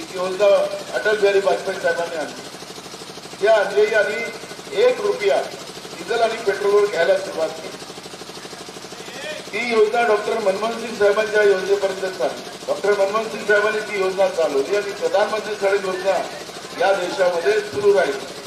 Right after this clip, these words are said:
तसं मनमोहन सिंग साहेबांचं सरकार गेलं आणि नरेंद्र मोदीचं सरकार आलं, यांनी अठरा रुपये per liter आपल्याकडून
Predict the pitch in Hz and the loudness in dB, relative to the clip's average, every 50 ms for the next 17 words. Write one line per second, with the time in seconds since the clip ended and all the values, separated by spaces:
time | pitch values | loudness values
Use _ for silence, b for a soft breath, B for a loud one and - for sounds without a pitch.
0 | - - - - - - - - - - - - - - - - - - - - | -14 -14 -14 -14 -14 -14 -14 -14 -14 -14 -14 -14 -14 -14 -14 -14 -14 -14 -14 -14
1 | - 622 640 659 679 523 571 539 - 480 494 508 523 508 508 494 480 508 - - | -14 -12 -8 -2 2 2 2 2 2 2 4 4 4 4 2 2 -2 -8 -10 -12
2 | - - - - - - - - 196 190 185 202 226 240 233 - - 247 - 214 | -12 -14 -14 -14 -14 -12 -8 -6 -6 -4 0 0 0 0 0 -2 -4 -6 -2 2
3 | 214 208 208 226 226 226 226 214 - 202 196 - 202 220 214 202 - 190 185 180 | 2 4 4 4 2 2 2 0 2 2 2 2 2 2 2 2 2 0 0 2
4 | 165 139 123 - - - - - - - - - - - - - - - - - | 2 0 0 -4 -6 -12 -14 -16 -16 -16 -16 -16 -16 -16 -14 -14 -14 -14 -14 -14
5 | - - - 165 180 202 196 196 - - 135 - - - 254 170 - - 240 247 | -6 -2 0 0 2 2 0 0 -2 -6 -10 -12 -10 -4 0 2 2 2 2 2
6 | 247 233 220 220 220 226 - 208 208 196 196 196 196 202 202 196 185 170 147 143 | 2 2 2 0 -2 -2 -2 0 0 0 0 0 0 4 4 4 4 4 2 0
7 | 143 170 185 - - - - - - - - - - - - - 135 160 180 202 | -2 -4 -4 -6 -8 -12 -14 -14 -14 -14 -14 -14 -14 -14 -12 -6 -2 0 0 0
8 | 214 220 208 175 - - - - 240 247 247 240 240 240 240 220 - 214 214 202 | 2 2 2 2 2 0 0 2 4 4 4 4 2 0 0 0 2 2 0 0
9 | 196 196 202 - - 190 160 135 - - - - - - - - - - - - | 2 0 0 2 2 2 2 2 -2 -6 -10 -12 -12 -14 -14 -16 -16 -16 -16 -14
10 | - - - 160 - 202 202 208 - 196 196 202 214 220 | -6 -4 -2 -2 0 2 2 2 2 4 4 6 6 4